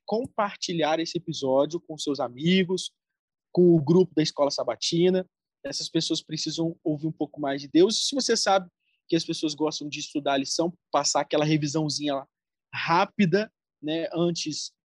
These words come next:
de passar a lição, é importante também pra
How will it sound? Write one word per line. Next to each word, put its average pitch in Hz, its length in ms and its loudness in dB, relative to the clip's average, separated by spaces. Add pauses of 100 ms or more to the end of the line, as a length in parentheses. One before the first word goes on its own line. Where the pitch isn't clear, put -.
(180)
de 147 640 4
passar 143 280 -2
a - 20 2
lição, 202 500 -2
é 196 80 -4
importante 185 480 -6
também 160 360 -6 (420)
pra 139 400 2